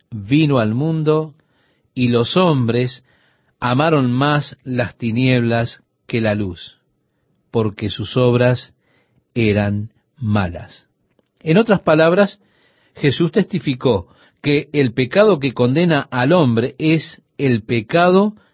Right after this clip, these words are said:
de rechazarlo a él. La provisión de Dios por nuestros pecados es a través de la muerte de Jesucristo, y Dios no ha hecho ninguna otra provisión que esa.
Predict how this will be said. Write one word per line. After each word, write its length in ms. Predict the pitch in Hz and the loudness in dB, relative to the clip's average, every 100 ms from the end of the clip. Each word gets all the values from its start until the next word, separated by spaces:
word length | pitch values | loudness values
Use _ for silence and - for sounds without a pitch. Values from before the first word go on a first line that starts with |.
| _ | _
de 180 | 120 117 | -2 0
rechazarlo 1040 | 110 113 98 98 - 143 131 131 127 127 - _ _ - | 0 -2 -2 -6 -2 0 0 0 -2 -2 -6 _ _ -6
a 240 | 110 98 | -4 -2
él. 380 | 95 90 90 - _ _ _ _ _ _ _ _ _ _ _ _ _ - | -4 -8 -14 -20 _ _ _ _ _ _ _ _ _ _ _ _ _ -6
La 280 | 131 139 131 | -2 0 2
provisión 560 | 147 135 131 233 247 | 2 2 0 0 2
de 120 | 208 | 2
Dios 240 | 180 170 - | 4 2 2
por 220 | 127 120 | 0 2
nuestros 380 | 143 143 131 113 | 2 0 -2 -4
pecados 640 | 127 120 185 220 214 - _ - | -4 0 2 4 2 -2 _ -2
es 340 | 226 269 - _ _ _ _ | 0 0 -6 _ _ _ _
a 220 | - 143 131 | -2 -2 0
través 800 | 127 123 139 208 226 214 - _ | 0 2 4 4 4 0 -10 _
de 320 | - 120 127 117 | -14 -2 0 2
la 160 | 110 | 2
muerte 560 | 113 151 190 196 185 156 | 2 4 4 2 0 0
de 140 | 143 | 0
Jesucristo, 760 | 143 127 123 110 90 - - - - - - | -2 -6 -6 -6 -10 -12 -18 -20 -20 -12 -2
y 140 | 127 | 2
Dios 280 | 180 240 202 | 4 4 4
no 140 | 170 | 2
ha 100 | 160 | 4
hecho 400 | 156 147 185 226 | 2 2 -2 -2
ninguna 600 | 110 120 107 123 131 120 | -4 -2 -2 0 0 2
otra 300 | 127 127 120 | 0 0 -2
provisión 580 | 113 110 104 95 123 113 | -2 -4 -4 -4 -4 -6
que 260 | 104 95 90 | -6 -8 -8
esa. 300 | - - | -14 -20